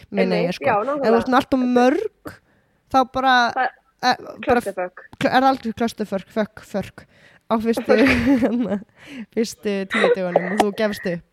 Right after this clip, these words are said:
Speaker 2: Ég veit það, ég veit það. Ég nenni ekki lengur eitthvað svona heilsu, eitthvað að hlaupa svona mikið eða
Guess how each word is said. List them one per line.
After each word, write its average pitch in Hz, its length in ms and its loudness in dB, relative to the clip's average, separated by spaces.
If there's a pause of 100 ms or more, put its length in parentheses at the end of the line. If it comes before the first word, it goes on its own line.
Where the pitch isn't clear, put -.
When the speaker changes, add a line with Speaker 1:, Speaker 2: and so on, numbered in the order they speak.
Speaker 2:
Ég 240 180 -4
veit 202 160 2
það, 185 180 -6 (140)
ég 233 140 0
veit 233 160 0
það. 196 160 2
Ég 277 400 2
nenni 294 320 2
ekki 262 140 2
lengur 262 260 2
eitthvað 254 200 0
svona 254 200 -4
heilsu, 240 400 -2
eitthvað 202 680 0 (460)
að 226 120 -10
hlaupa 226 340 4
svona 220 220 0
mikið 202 480 2
eða 196 280 4